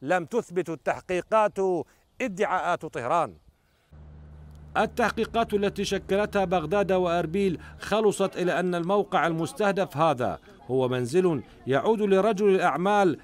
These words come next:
الشيخ بازل برزنشي الذي نجا وعائلته بأعجوبة من هذا القصف.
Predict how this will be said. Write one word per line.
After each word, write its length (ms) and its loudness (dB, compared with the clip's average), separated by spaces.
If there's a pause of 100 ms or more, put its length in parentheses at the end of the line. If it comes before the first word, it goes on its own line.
(140)
الشيخ 520 2
بازل 380 0
برزنشي 760 -2 (240)
الذي 320 0
نجا 340 0
وعائلته 880 0
بأعجوبة 720 0
من 260 -2
هذا 200 -2
القصف. 640 -4